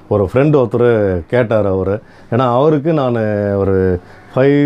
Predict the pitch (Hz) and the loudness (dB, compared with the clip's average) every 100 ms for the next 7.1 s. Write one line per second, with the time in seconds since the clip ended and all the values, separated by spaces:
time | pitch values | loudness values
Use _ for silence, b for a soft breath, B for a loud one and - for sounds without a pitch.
0 | 139 - 123 - 160 135 135 107 98 101 | 0 -2 -4 0 0 2 0 -2 -4 -2
1 | 110 110 113 131 147 135 120 127 202 151 | -2 0 0 2 2 2 2 2 2 2
2 | 120 107 104 113 139 123 107 139 185 B | 0 0 -2 0 0 0 0 0 -2 B
3 | B 113 131 143 123 135 135 - 95 - | B -2 0 0 -2 -2 -2 -4 -10 -10
4 | 110 120 127 120 160 131 104 95 B - | -4 -2 0 0 2 2 0 -4 B -6
5 | 113 120 113 107 101 101 98 95 90 B | 0 0 2 0 0 0 0 -2 -6 B
6 | B 107 117 147 147 135 117 117 135 139 | B -2 0 2 2 2 2 0 0 0